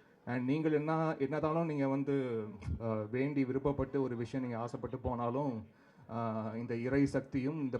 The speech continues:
பிரபஞ்சமும் உங்களுக்கு கொடுக்கக்கூடிய நன்கொடை அப்படின்னு ஒரு, ஒரு விஷயம் வந்து அது ஒவ்வொருத்தருக்கும் வேற வேற விதமா அது அமையும். But அதெல்லாம் தாண்டி yourself and the art you associate with, நீங்க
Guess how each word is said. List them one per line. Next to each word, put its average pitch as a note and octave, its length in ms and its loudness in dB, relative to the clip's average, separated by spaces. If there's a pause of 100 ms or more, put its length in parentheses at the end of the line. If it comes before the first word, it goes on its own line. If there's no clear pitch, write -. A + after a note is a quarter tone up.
பிரபஞ்சமும் C#3 560 2
உங்களுக்கு B2+ 520 0
கொடுக்கக்கூடிய B2 540 -2 (800)
நன்கொடை C3 440 0
அப்படின்னு A#2 340 -2
ஒரு, A2+ 140 -2
ஒரு A#2 80 -2
விஷயம் B2 280 -4
வந்து C#3+ 560 -4
அது C#3 180 0
ஒவ்வொருத்தருக்கும் D3 440 4
வேற C3 180 2
வேற B2 200 0
விதமா B2+ 360 0
அது A2+ 200 0
அமையும். A2+ 360 0 (540)
But C3 80 2
அதெல்லாம் F#3+ 460 4
தாண்டி C3+ 460 2 (600)
yourself F3+ 520 6 (460)
and C#3 320 0
the C3 300 2
art - 120 -2 (520)
you A#2+ 240 0
associate C3+ 480 2
with, G#2+ 120 -2 (580)
நீங்க D#3+ 340 2